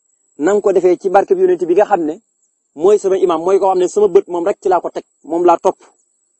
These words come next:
Ndax comme yoonu Yonent bi sallallahu alayhi wasallam la topp, te li ko fi indi mooy yeesal ko, kon fu Yonent bi nekkoon foofu lay teg ay bëtam. Mu ne ci daraja Yonent bi nga xam ne mooy sama imaam, Yonent bopp mooy sama wéeduwaay.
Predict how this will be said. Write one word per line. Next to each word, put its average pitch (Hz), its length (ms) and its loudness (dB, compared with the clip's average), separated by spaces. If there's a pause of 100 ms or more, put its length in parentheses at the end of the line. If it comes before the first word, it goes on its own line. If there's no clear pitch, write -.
(360)
Ndax 165 180 2
comme 233 340 0 (100)
yoonu 220 240 2
Yonent 208 240 0
bi 190 80 -2
sallallahu 190 260 -2
alayhi 190 60 0
wasallam - 0 -
la 202 100 0
topp, 202 400 -6
te 185 100 -6
li 214 120 -2
ko 214 80 -10
fi 240 140 -4
indi 220 140 -2
mooy 196 300 2
yeesal 214 320 -2
ko, 269 220 -8 (480)
kon 175 180 -4
fu 202 80 -6
Yonent 220 240 0
bi 190 80 4
nekkoon 175 300 0
foofu 170 160 -6
lay 165 120 0
teg - 140 -10
ay 151 120 -2
bëtam. 123 260 -6 (800)
Mu 135 100 -2
ne 160 80 2
ci 180 80 4
daraja 180 260 2
Yonent 180 180 0
bi 165 80 -4
nga 170 60 0
xam 160 100 -2
ne 165 60 0
mooy 175 120 4
sama 180 160 -2
imaam, 170 320 0 (680)
Yonent 165 340 -2
bopp 170 160 0
mooy 165 180 0
sama 170 140 -2
wéeduwaay. 143 440 0